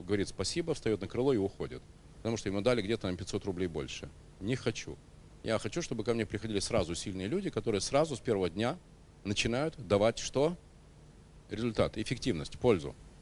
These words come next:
С первого дня. А чтобы, ну, вот у нас не было разочарования, то с первого же дня каждый человек у меня получает всегда конкретную цифровую задачу.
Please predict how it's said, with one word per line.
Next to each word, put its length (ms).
С 60
первого 260
дня. 160
А 60
чтобы, 340
ну, 220
вот 160
у 40
нас 180
не 120
было 200
разочарования, 560
то 340
с 60
первого 340
же 100
дня 300
каждый 300
человек 360
у 40
меня 220
получает 420
всегда 340
конкретную 840
цифровую 720
задачу. 540